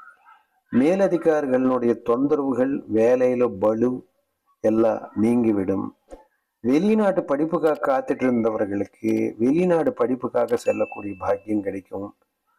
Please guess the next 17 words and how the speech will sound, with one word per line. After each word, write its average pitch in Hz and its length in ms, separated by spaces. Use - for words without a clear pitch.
குழந்தைகள் 170 600
மூலமா 117 560
பேரும் 151 500
புகழும் 107 540
எதிர்பாராத 123 800
தனவரவு 104 320
என்பது 101 320
காக்கும். - 380
ஆக, 170 440
மூணு 160 420
நட்சத்திரத்துல 147 640
பிறந்தவர்களுக்கு 107 1200
எதிர்பாராத 135 840
பல 110 240
நன்மைகள் 131 580
நடக்கக்கூடிய 110 580
காலமாக 98 1000